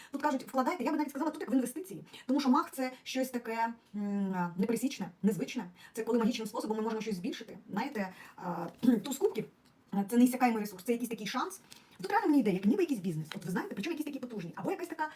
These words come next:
інстанція, з якою будете мати справи. А, якщо це для чоловіка, наприклад, то я би сказала, ну, це інстанція, а, знаєте, як воєнкомат, Т Ц К, може таке бути. Але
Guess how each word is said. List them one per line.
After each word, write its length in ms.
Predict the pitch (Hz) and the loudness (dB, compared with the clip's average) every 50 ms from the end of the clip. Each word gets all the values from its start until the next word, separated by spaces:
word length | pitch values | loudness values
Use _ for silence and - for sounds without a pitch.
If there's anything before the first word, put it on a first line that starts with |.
| - - - _ | -10 -20 -4 _
інстанція, 720 | 254 277 254 - - 330 320 285 240 - 220 196 185 180 180 - - - - | 4 4 4 4 4 4 4 4 4 0 0 2 2 2 2 -2 -8 -6 -4
з 40 | |
якою 180 | 226 233 262 247 | -2 -2 0 0
будете 180 | 262 254 247 254 | 0 0 2 2
мати 200 | 247 240 247 233 | 2 0 0 -2
справи. 340 | - 233 208 170 165 160 - - - - - | -2 -2 -2 -2 -2 -6 -8 -12 -18 -14 -6
А, 520 | 196 185 180 180 180 175 175 175 175 175 170 170 170 175 170 165 165 - _ _ _ _ - | -2 -2 0 0 0 0 0 -2 -2 -4 -6 -8 -8 -8 -8 -10 -10 -14 _ _ _ _ -10
якщо 180 | 202 - 302 285 | -6 -4 -2 -2
це 100 | 285 262 | 0 0
для 80 | 254 | 0
чоловіка, 360 | - 262 254 254 302 370 214 | 0 0 0 0 0 0 0
наприклад, 420 | 185 170 - 165 156 - - - - | -2 -4 -2 -4 -6 -6 -8 -12 -8
то 80 | - 196 | -2 0
я 80 | 214 | 2
би 80 | 214 214 | 2 2
сказала, 360 | 214 - 202 220 220 220 208 196 | 0 0 0 0 0 0 0 0
ну, 60 | 220 | 0
це 100 | 214 220 | -2 -2
інстанція, 760 | 220 220 - - 220 220 214 214 220 208 208 208 202 202 202 196 - - - - - - - _ | -4 -4 0 2 2 2 2 0 -2 0 2 2 2 2 0 -2 -8 -16 -18 -18 -20 -20 -16 _
а, 60 | 196 180 180 180 175 170 170 | -6 -4 -4 -2 -2 -2 0
знаєте, 200 | 180 208 202 190 | 0 0 0 2
як 60 | 170 | 2
воєнкомат, 400 | 202 220 208 208 220 254 302 - | 2 2 2 2 4 2 2 2
Т 60 | - | 0
Ц 120 | 196 208 | -4 -4
К, 240 | - - 240 277 311 - | 0 2 2 2 4 4
може 240 | 202 226 247 208 190 | 4 4 4 4 2
таке 200 | 185 - 196 185 | -2 -6 -6 -6
бути. 280 | 175 170 156 156 151 - - | -6 -8 -8 -10 -12 -10 -4
Але 400 | 208 208 208 240 285 320 339 349 | -2 0 2 2 2 2 0 -4